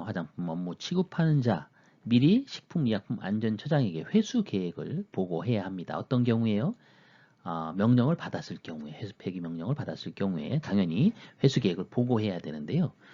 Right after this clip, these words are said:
이 회수 계획에 대해서 보고하지 아니하거나 거짓으로 보고한 경우입니다. 행정처분의 대상이 되고요. 이에 따른 벌칙 조항은 또,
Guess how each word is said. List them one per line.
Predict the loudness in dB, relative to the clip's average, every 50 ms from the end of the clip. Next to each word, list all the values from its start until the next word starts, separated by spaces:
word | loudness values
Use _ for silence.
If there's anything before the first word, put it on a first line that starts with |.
| -20 -20 -20 -20 -20 -20 _ 6
이 | 6 8
회수 | 10 8 6 6 2 2
계획에 | 6 6 6 6 4 2
대해서 | 2 2 0 -2 -6
보고하지 | -6 2 2 4 4 6 4 4 4 2 0
아니하거나 | 0 2 4 4 4 4 4 2 -2 -6 -6 -6 -6 -8 -8
거짓으로 | 0 4 4 4 6 4 2 2 0 -4 -4 -4 -4 -4 -4 -4
보고한 | -4 -4 -4 -4 -6 -6 -8 -10
경우입니다. | -8 -8 -8 -6 -8 -8 -10 -10 -12 -14 -16 -16 -8 -4
행정처분의 | -4 -2 -2 -4 -6 -2 -4 -2 -2 -2 -4 -2
대상이 | -4 -4 -4 -2 -4 -4 -2
되고요. | -4 -4 -2 -2 0 2 2 2 2 -2 _ _ -20 -20 -20 -20 -20 -20 -20 -20 -20 _ _
이에 | 6 6 8 8
따른 | 6 4 4 4 2 2 -2 _ _ _ _ _
벌칙 | 4 4 4 4 2 -4 -6 -2
조항은 | 0 0 2 2 4 2 0 2
또, | 0 0 0 0 -4